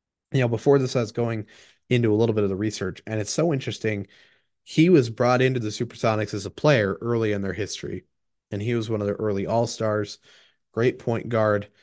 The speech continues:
um, became the player coach of the Supersonics, which launched him into his coaching career where he was even better than he was as a player. And he was a very good point guard,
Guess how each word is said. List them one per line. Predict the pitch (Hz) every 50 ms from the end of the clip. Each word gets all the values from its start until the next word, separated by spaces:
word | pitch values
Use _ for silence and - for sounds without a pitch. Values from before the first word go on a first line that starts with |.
| _ _ _ _ _ _
um, | - 107 104 101 98 95 95 - - _ _ _ _ _ _ _ _ _ _ _ _ _ _ _ -
became | 120 113 110 - - - 156 156 156 156 147 120
the | 113
player | - - - 160 147 139 123 117
coach | - - - 156 151 147 147 - -
of | 117
the | 107
Supersonics, | 98 - 120 110 110 113 101 - 101 90 87 82 - - - - - - _ _ _ _ _ _ _ _ _ _ _
which | 127 123 120 117 - - _ _ _ -
launched | 110 113 123 135 135 123 - - -
him | - 135 127 123 120
into | 117 110 104 98
his | - 120 110 -
coaching | - - 120 117 - - 107 101
career | 107 107 101 110 107 101 98 95 85 - _ _ _ _ _ _ _ _
where | - 120 113
he | 107 104 120
was | 117 113 107 110
even | 113 104 101 98 95
better | 95 - 127 143 147 143 120
than | 104 104 104
he | 101
was | 98 101 101 98 95 95 95 - - - _ _ _ _ _ _ _ _ _ _
as | - 104 95
a | 92 90
player. | - - 127 131 117 90
And | - - - 98
he | 113 147
was | 170 139 107
a | 98
very | 101 117 120 113 104
good | 92 107 104 101 -
point | - 110 113 90
guard, | - - 92 90 90 90 -